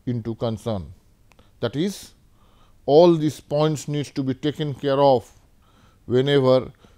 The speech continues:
we are evaluating the quality of a disinfectant. And that is the reason why evaluation of disinfectant is a must as of today.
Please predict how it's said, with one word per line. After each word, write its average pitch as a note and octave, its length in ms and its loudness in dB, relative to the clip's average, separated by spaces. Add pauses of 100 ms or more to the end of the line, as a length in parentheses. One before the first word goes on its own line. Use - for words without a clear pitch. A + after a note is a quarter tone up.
(140)
we C#3+ 280 -2
are B2 300 0 (100)
evaluating B2 800 -2
the A2+ 80 -4
quality A#2 600 -4
of G2+ 180 -6
a G#2 60 -8
disinfectant. F#2+ 840 -10 (1300)
And D3 320 0
that C#3+ 160 0
is D3 160 -2
the C#3+ 100 2
reason D3+ 340 -2
why C3 360 2 (680)
evaluation D3+ 880 0
of A#2+ 240 -2
disinfectant C3+ 920 -8
is A#2 100 -6
a A#2+ 80 0
must A#2+ 540 -4 (1080)
as A2+ 140 -2
of G#2 180 -4
today. G2+ 260 -6